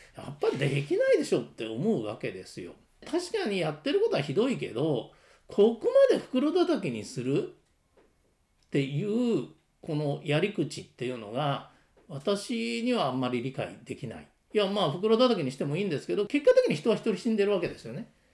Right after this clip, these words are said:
プロレスラーの人がネットの書き込みによって自殺した時とかは、あれだけ、まあ、ボロクソに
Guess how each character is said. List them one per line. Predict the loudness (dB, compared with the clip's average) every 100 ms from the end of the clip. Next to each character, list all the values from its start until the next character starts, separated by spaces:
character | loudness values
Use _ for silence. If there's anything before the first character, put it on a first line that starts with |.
| _ _ _ _
プ | -4
ロ | -2
レ | 0
ス | 0 0
ラ | 2 2
ー |
の | 0
人 | -4 -4
が | -2 0 2
ネ | 0
ッ |
ト | 0 -2
の | -2 -2
書 | -4
き | -4
込 | -4
み | -2 0
に |
よ | -2
っ | -2
て | -2
自 | -2
殺 | -2 -2 -4
し | -2
た | -2
時 | -2 -4
と | -8
か | -8 -4
は、 | -2 -2 -4 -12 _ _
あ | -4
れ | 0
だ | 2
け、 | 4 4 2 -8 _
ま | -2
あ、 | 0
ボ | 0
ロ | -2
ク | -2
ソ | 0 2
に | 4 2